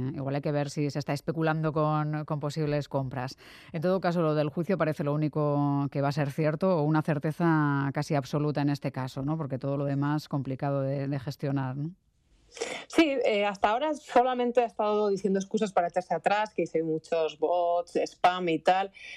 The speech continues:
Speaker 2: pero bueno, yo creo que más va a apostar por abrir la cartera antes de que el juzgado sea quien le cierre el asunto con posibles compensaciones.
Speaker 1: Hmm. Bueno, otra noticia que implica revisar cajones viejos. Vamos allá. Atención, pregunta. ¿Tuviste un iPhone seis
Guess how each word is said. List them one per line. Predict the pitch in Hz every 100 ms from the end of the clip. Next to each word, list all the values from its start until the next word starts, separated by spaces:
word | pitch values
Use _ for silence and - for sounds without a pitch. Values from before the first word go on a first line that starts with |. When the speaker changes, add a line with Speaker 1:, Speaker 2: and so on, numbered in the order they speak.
| -
Speaker 2:
pero | 196
bueno, | 196 190 170 -
yo | 185 196
creo | 208
que | 196 196 196 190 185
más | 180 190 185
va | 175
a |
apostar | 180 190 202 196
por | 185 165
abrir | 180
la | 190 190
cartera | 190 185 190 196
antes | 190 185
de | 180
que | 175
el | 170
juzgado | 196 170 170 180 208 -
sea | - - 180 180 180 -
quien | - 170
le | 160
cierre | 151 208 190
el | 185
asunto | 175 185 170 190
con | 185
posibles | 175 165 180 180
compensaciones. | 185 165 160 156 151 202 165 147 - _ _ _ _ -
Speaker 1:
Hmm. | 170 131 - - - -
Bueno, | 185 208
otra | 262
noticia | 262 262 269
que | 208
implica | 185 208 220
revisar | 190 156 151 185 170
cajones | 147 139 147 131 127
viejos. | 123 - - 143
Vamos | 180 185 160
allá. | 139 139 143 - -
Atención, | 160 165 175 214 180
pregunta. | 139 135 135
¿Tuviste | 180 214 254 269
un | 233
iPhone | 226 233 226 180
seis | 160 175 170 180 -